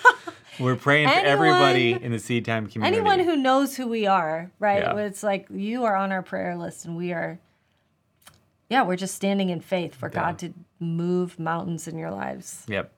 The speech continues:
Speaker 1: Yeah,
Speaker 2: So
Speaker 1: 'cause it's like, we wanna share all the financial wisdom that we can, but at the end of the day, like, it's the stuff that God does. That's the
Speaker 2: Mm-hmm.
Speaker 1: big,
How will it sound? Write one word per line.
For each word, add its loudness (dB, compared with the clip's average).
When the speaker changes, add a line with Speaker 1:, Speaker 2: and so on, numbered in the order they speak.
Speaker 1:
Yeah, 4
Speaker 2:
So -4
Speaker 1:
'cause 0
it's -2
like, 4
we 0
wanna 2
share 0
all 2
the -4
financial -6
wisdom -4
that -4
we -6
can, -6
but -6
at -8
the -4
end -2
of -6
the -4
day, 2
like, -4
it's -8
the -6
stuff 0
that -4
God 0
does. -2
That's 2
the 2
Speaker 2:
Mm-hmm. -4
Speaker 1:
big, -2